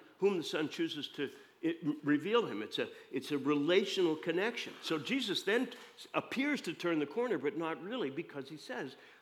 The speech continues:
"Therefore," because what happens? How do we become weary and heavy laden?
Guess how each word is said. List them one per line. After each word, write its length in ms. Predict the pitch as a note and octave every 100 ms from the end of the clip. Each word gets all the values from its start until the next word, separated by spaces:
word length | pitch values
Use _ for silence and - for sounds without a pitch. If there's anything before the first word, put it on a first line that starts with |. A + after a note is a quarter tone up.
| -
"Therefore," 500 | G#3 B3+ - A#3+ C#3
because 480 | D3+ F#3+ D#3+ D3+ - - -
what 180 | F3+ F3
happens? 480 | G#3 A#3+ C#3 G#2
How 180 | - B3
do 200 | C#4+ G#3
we 120 | G3
become 560 | F3+ E3 - A3+ F#3+ C#3+
weary 360 | F#3+ F#3 D#3+ D3+
and 100 | C#3
heavy 280 | D3 D3
laden? 340 | C#3+ D#3+ A3